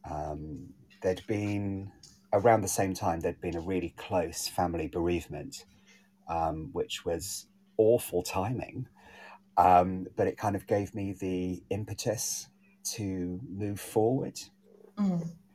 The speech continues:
Speaker 1: Um, and I thought, "Okay, um, I'm kind of, I have had seventeen years of teaching. I thought maybe it's time to try something new." So I started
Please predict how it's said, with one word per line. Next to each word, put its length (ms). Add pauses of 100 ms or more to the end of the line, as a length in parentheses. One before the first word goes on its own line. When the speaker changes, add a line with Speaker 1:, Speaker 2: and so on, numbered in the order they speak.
(320)
Speaker 1:
Um, 500
and 180
I 20
thought, 340
"Okay, 500 (300)
um, 400
I'm 160
kind 220
of, 140 (200)
I 60
have 300
had 200
seventeen 640
years 300
of 80
teaching. 580 (1040)
I 120
thought 240
maybe 240
it's 160
time 260
to 180
try 220
something 480
new." 320
So 180
I 60
started 680